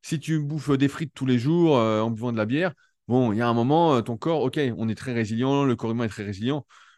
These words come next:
sinon on vivrait pas aussi longtemps, mais il n'empêche que, euh, tu vas prendre tarif. Voilà, tu, <laughs> il y a un moment.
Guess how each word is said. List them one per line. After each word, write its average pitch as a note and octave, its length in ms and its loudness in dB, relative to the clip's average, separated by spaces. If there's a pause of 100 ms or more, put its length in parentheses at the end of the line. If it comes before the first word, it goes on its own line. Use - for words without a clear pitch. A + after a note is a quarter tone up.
sinon A2+ 240 -4
on G#2+ 180 -2
vivrait G2+ 200 -4
pas G#2+ 140 -2
aussi G#2 160 -6
longtemps, E3 340 -2 (280)
mais A2 80 0
il G#2+ 40 2
n'empêche C#3 460 0
que, C3+ 100 -2
euh, G2 760 2 (440)
tu - 80 -8
vas A2 80 4
prendre A#2+ 200 0
tarif. D3 540 -2
Voilà, A2 180 -4
tu, F#2+ 140 -6
<laughs> F#2+ 400 -8
il C3+ 100 -8
y B2+ 40 0
a A#2 40 0
un G#2 40 -2
moment. A#2 320 -6